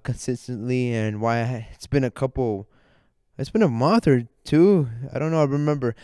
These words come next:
but it's been a couple weeks that I haven't uploaded. I'm super sorry for it. Um, trust me, I've been trying. I really have been trying to find a,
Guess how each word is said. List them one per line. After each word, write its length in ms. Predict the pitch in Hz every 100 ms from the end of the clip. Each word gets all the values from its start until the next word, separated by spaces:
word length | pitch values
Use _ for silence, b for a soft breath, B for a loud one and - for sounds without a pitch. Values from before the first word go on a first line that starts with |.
| B -
but 180 | 135 135
it's 140 | 131
been 140 | 147 151
a 40 |
couple 340 | - 151 143
weeks 480 | 127 151 147 - - -
that 260 | 120 95
I 20 |
haven't 280 | 120 131 131
uploaded. 500 | 131 135 135 135 135
I'm 160 | 123 110
super 460 | - - 139 -
sorry 380 | 123 - 117 120
for 180 | 117 123
it. 180 | 123 - b b b b b
Um, 560 | 127 123 123 117 110 107 - _ _ _ _ _ _
trust 280 | - 143 -
me, 140 | 139
I've 140 | 123 120
been 180 | 127
trying. 460 | - 139 127 131 135
I 80 | 120
really 360 | 117 127 131
have 180 | 131 120
been 160 | 120 120
trying 460 | - 113 120 123
to 220 | 120 120 107
find 360 | 117 113 120
a, 280 | 110 104 98